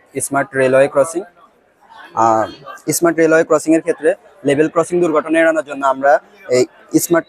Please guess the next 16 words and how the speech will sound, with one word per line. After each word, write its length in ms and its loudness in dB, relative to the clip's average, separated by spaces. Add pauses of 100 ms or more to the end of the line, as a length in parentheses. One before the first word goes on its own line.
রেল 260 2
ক্রসিং 320 0
তৈরি 180 2
করেছি। 320 -4
সাধারণত 400 0
দেখা 240 2
যায় 180 2
যে 140 2 (260)
অনেক 160 -2
সময় 260 0
লাইনম্যান 380 2
থাকে, 340 -2
তার 220 -2
দায়িত্ব 300 0
অবহেলা 360 0
করে, 220 0